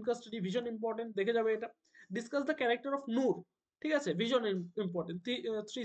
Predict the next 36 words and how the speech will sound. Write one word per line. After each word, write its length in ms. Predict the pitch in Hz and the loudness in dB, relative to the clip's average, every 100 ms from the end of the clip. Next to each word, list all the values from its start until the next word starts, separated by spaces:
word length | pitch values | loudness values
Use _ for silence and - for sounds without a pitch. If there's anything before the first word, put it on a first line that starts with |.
| - | -6
স্টার, 200 | 170 - _ _ _ _ | -8 -10 _ _ _ _
character 320 | 226 208 208 233 | -2 0 0 -2
of 60 | 233 190 | 0 -2
নূর। 140 | 151 - _ - 190 175 | -2 -6 _ -20 -6 4
এই 80 | 302 311 | 4 8
কয়েকটা 260 | 294 285 285 | 6 6 0
কোয়েশ্চেন 240 | 247 277 262 | 0 0 -2
তোমাদের 240 | 247 240 262 | -2 -2 -2
পড়ে 140 | 220 214 | 0 2
গেলে 120 | 233 233 | 2 0
আশা 120 | 190 202 | 0 0
করি 140 | 214 302 - _ 208 | 0 -2 -4 _ -4
তোমাদের 260 | 208 233 233 | 0 0 0
কিন্তু, 240 | 190 185 311 311 _ - - 285 | -4 -2 -4 -4 _ -20 0 4
আহ, 180 | 190 - - _ | 6 4 0 _
পরীক্ষা 280 | 226 233 311 311 | 0 0 -2 0
কমন 200 | 208 208 214 | 0 0 -4
কিন্তু 160 | 214 240 - | -6 -6 -4
পড়বে, 240 | 160 190 - | -4 -4 -6
ঠিক 120 | 269 285 | 0 0
আছে। 120 | 269 - - _ - 214 | 0 -4 -8 _ 0 4
নেক্সট 240 | 320 - - - | 4 2 -8 -6
সিস-, 260 | 277 254 226 226 | -4 -4 0 0
আহ, 60 | 202 208 208 185 180 | 6 6 6 4 4
আহ, 100 | 165 165 165 170 | 2 2 -6 -4
সিক্স 160 | 285 277 285 | -6 -2 0
সেমিস্টারে 400 | 254 254 277 269 233 | 0 -2 -2 -2 -2
য-, 200 | 196 190 | 0 0
যখন 160 | 202 233 233 | 0 -2 -2
তোমরা 200 | 240 240 233 - | 4 4 4 2
অ্যাডমিশন 400 | 202 190 196 254 214 | 0 0 -2 -2 0
নেবে, 160 | 196 240 - - | 0 0 -4 -8
শুরুর 200 | 240 214 | -6 6
দিকে 160 | 240 233 226 | 8 8 6
আমরা 140 | 220 190 | 6 8
বলি 140 | 208 | 8